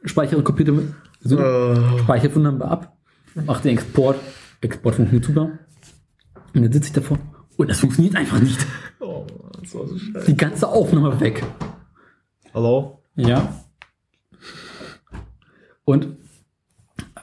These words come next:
Speaker 1: ich glaub, jetzt müssen wir kurz, also ich hab kurz in Pause gesetzt, deswegen nicht wundern. Ich schneide das wieder schön.
Speaker 2: Okay.
Speaker 1: Ähm, die war einfach weg. Und ich hab mich so aufgeregt. Und ich versuche es zu replizieren.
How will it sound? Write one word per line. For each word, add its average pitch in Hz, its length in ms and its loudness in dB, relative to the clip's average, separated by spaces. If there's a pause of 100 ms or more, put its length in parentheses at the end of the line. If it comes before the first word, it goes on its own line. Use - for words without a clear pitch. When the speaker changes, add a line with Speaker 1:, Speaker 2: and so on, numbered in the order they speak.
(120)
Speaker 1:
ich - 80 -18
glaub, - 160 -2
jetzt 120 120 -4
müssen 127 160 4
wir 123 80 2
kurz, 143 160 2
also 135 40 6
ich 123 100 4
hab 135 100 -4
kurz 127 200 0
in 156 80 0
Pause 131 260 4
gesetzt, 135 220 2
deswegen 127 260 2
nicht 127 140 0
wundern. 151 320 -2 (440)
Ich 208 100 4
schneide 120 200 0
das 120 100 -2
wieder 110 140 4
schön. 104 320 -4 (300)
Speaker 2:
Okay. 104 380 -2
Speaker 1:
Ähm, 110 340 2 (1500)
die 117 120 4
war 113 80 4
einfach 98 220 0
weg. - 160 -8
Und 127 60 0
ich 113 80 2
hab 117 100 -2
mich 123 80 6
so 123 220 2
aufgeregt. - 680 -4 (880)
Und 165 140 2 (120)
ich 180 120 2
versuche 165 240 2
es 175 200 -4
zu - 120 -2
replizieren. 175 680 0